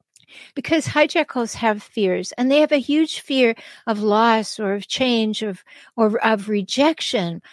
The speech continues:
but most of all of losing power. And so they're operating on their fear, and they are afraid you won't do it. And so they have their ways to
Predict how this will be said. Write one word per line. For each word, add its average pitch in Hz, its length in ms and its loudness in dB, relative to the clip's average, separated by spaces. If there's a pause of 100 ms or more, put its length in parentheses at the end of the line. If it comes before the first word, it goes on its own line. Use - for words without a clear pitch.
(140)
but 269 160 2
most 277 540 2
of 220 120 -4
all 190 260 0
of 208 140 -2
losing 208 560 -4
power. 180 600 -6 (1040)
And 240 160 4
so 285 220 2
they're 349 200 6
operating 285 520 2
on 196 180 -2
their 269 240 4
fear, 208 460 -2 (100)
and 208 300 -2
they 254 200 4
are 214 220 2
afraid 202 460 -2
you 214 100 0
won't 226 380 -2
do 226 220 0
it. - 180 -2 (280)
And 208 160 0
so 233 400 2
they 208 360 2 (160)
have 202 420 0
their 185 260 2
ways 180 520 0
to 208 320 0